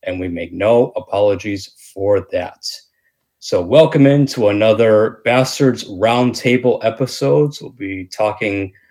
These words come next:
some Red Sox, some league-wide stuff.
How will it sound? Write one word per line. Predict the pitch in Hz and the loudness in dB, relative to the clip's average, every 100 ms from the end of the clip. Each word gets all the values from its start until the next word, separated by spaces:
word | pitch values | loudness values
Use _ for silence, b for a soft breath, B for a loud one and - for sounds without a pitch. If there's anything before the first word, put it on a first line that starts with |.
| _ | _
some | - 98 95 | -6 0 4
Red | 151 147 | 4 4
Sox, | - 147 147 143 | 2 4 2 0
some | - 98 92 | -4 -4 -2
league-wide | 113 147 135 135 131 120 | 2 2 2 2 4 0
stuff. | - - 127 127 - | -4 0 0 0 -8